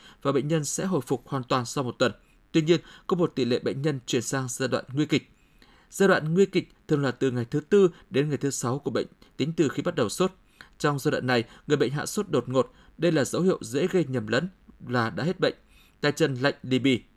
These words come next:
cảm giác đau bụng nhiều, liên tục, nhất là tại vùng dưới sườn bên phải, nôn ói, tiểu ít, xuất hiện các biến chứng chảy máu ở nhiều nơi. Một số trường hợp bệnh nhân xuất hiện viêm cơ tim, tổn thương gan nặng, biến chứng tổn thương đa phủ tạng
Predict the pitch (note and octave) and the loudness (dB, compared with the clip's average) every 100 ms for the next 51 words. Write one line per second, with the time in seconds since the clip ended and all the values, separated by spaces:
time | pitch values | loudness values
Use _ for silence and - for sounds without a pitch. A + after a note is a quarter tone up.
0 | _ - - C3+ A#2+ G#3 G3+ D#3 D3+ C3 | _ -20 -6 -4 0 -2 -2 -2 0 0
1 | B2 C3 A2+ - D3 F#3+ E3+ A#2+ - - | 0 2 0 -2 -2 0 0 -2 -4 -14
2 | - G3+ E3 - E2 A#2 A#2+ G#2 B2 D#3+ | -6 -2 -2 -2 -6 -6 -6 -2 -2 0
3 | D#3 C#3+ C#3 C3 - C#3 - _ - C3+ | -2 -2 -2 -4 -4 -6 -6 _ -4 -2
4 | - A#2 F#3+ - _ - C3 E3+ G#3 - | 0 -2 -2 -6 _ 0 2 2 -2 -4
5 | - - - - G#3+ D3 C#3 F#3 F3+ C3+ | -20 -20 -6 0 2 2 0 -4 -2 -4
6 | D3 C#3 D#3+ - B2+ A2 D3 - B2 A2+ | -2 -4 -2 -4 -4 -4 -4 -2 -2 -2
7 | A#2 A2 B2+ A#2+ - - - D3 - D#3 | -2 2 2 2 -10 -18 -4 -2 2 0
8 | F#3 F3 B2+ - C3+ C3+ D3 C#3 G3+ F3+ | 2 0 0 -2 -4 -2 -4 -4 -2 -2
9 | - - C3+ D#3 C#3 D#3 D3 E3+ D3 - | -2 -4 0 0 0 -2 4 4 4 0
10 | D3 A#2 D3 B2+ C#3 B2+ C#3 - - - | -4 -2 -2 -2 -4 -2 -2 -4 -20 -20
11 | - D3 D#3 D#3 F3 G3+ C3 D3+ C#3+ - | -4 -2 0 0 0 0 0 0 -2 -2
12 | D#3 D#3+ - C#3+ G#2+ A#3+ | -2 -2 -2 -2 2 2